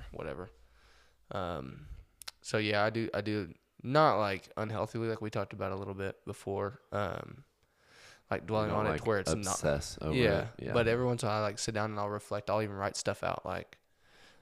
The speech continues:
Speaker 1: you know, "This is what I'm doing right now. This is how I've handled this before. I've handled that poorly," like, just to get all my thoughts out of my head onto a piece of paper.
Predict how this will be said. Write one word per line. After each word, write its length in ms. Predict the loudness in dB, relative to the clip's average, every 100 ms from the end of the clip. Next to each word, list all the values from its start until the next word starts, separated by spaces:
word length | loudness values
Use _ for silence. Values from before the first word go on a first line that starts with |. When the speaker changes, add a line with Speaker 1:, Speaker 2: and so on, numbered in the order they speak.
| _ -20 -10
Speaker 1:
you 140 | -6 -4
know, 180 | -4 -8 -16 -8
"This 240 | -6 -6
is 80 | -6
what 160 | -4 -2
I'm 300 | -2 -4 -6
doing 260 | -6 -4
right 160 | -6 -4
now. 460 | -2 -2 0 0 -2
This 220 | -6 -8
is 80 | -6
how 160 | -4
I've 140 | -4 -4
handled 220 | -8 -10
this 60 | -14
before. 440 | -18 -10 -4 -2
I've 80 | -2
handled 220 | -4 -10 -10
that 140 | -12
poorly," 340 | -6 -4 -2
like, 240 | -2 -4 -4
just 220 | -6 -4
to 100 | -4
get 180 | -4 -4
all 160 | -2 -2
my 160 | -4 -6
thoughts 320 | -6 -6 -6
out 80 | -8
of 60 |
my 120 | -6 -4
head 100 | -4
onto 220 | -6 -10
a 20 |
piece 160 | -12 -10
of 60 |
paper. 360 | -10 -10 -10